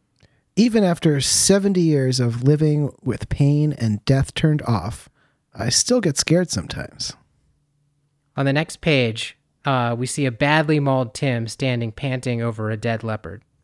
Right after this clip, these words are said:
Speaker 1: I guess some human instincts never fully fade.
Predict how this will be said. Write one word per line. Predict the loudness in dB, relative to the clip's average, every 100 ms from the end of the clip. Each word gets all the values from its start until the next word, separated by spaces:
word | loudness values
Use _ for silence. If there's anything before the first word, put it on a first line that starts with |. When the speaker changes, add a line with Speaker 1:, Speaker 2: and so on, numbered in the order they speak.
| _ _ _ _ _ _ _ _ -20 _ _ _ _ _ 0
Speaker 1:
I |
guess | 2 2 2
some | 2 4
human | 4 4 4
instincts | 2 2 0 2 2
never | 2 2 0
fully | -2 0 0
fade. | -2 -4 -6 -10